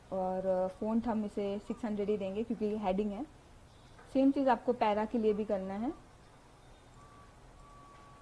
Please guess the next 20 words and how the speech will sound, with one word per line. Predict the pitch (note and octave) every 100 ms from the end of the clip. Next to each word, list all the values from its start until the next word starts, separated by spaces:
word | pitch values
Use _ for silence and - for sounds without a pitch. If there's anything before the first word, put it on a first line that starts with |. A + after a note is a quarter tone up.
| - - - - - - - - - - - - - - - - - - -
यहाँ | A3 G#3+
पे | A#3+
description | A3 - A#3 A3+ C4+ A3+
है | A#3
title | G3+ F#3 G#3
के | G3
नीचे, | G#3 F#3+ A#3 A3+
वहाँ | G#3 G3
पे | G#3
color | G3+ G3+ G3+
जाना | G#3+ G3+
है। | A3 B3+ D#4 - - - - -
पैरा | G#3 G#3+
जो | G#3+
है | A3+ G#3+
हम | G#3 G3 G3 G3 G3+ - G#3
हल्का | G3+ G3+ A#3 A3+
लाइट | G3 F#3+ G#3 - - - - - - - - - - - - -
white | E3+ F#3 F#3 F#3+
रखेंगे | F#3+ G3 G3